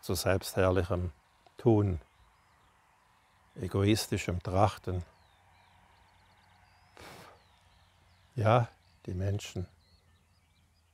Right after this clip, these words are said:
Sie suchen jetzt einen Führer.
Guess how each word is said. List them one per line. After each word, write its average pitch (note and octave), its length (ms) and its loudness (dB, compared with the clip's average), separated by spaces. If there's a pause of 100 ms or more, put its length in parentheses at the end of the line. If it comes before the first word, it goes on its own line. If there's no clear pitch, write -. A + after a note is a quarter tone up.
(3000)
Sie - 200 -4
suchen G#2+ 540 2
jetzt - 560 -2 (840)
einen G2 320 0
Führer. G#2 480 2